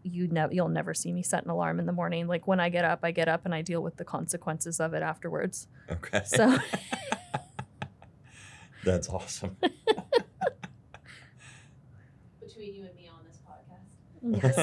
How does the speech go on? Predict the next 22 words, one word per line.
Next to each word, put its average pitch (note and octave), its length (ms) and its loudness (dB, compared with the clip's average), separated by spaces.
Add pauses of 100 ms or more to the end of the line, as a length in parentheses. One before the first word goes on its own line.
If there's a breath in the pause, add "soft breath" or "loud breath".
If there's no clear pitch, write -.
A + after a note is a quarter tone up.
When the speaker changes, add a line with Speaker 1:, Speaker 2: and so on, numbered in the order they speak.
(120)
Speaker 2:
<laughs> A3 200 6
Speaker 1:
Well, G#3 400 2 (320 loud breath)
my B3+ 140 8
dogs B3+ 360 8
wake B3 240 6
me A#3 120 6
up F#3+ 180 6
anyways, F#3 460 4
so F#3+ 160 6
it's D#3+ 160 6
Speaker 2:
Yeah. - 40 -4
Speaker 1:
fine. G#3 460 4
It's, B3 200 -6
like, F3+ 160 0
seven G#3 340 6
A G3+ 160 4
M, F3 260 2
the F3 80 -2
French F3+ 320 -2
bulldog F3 440 4
starts - 300 2
screaming. F3+ 680 2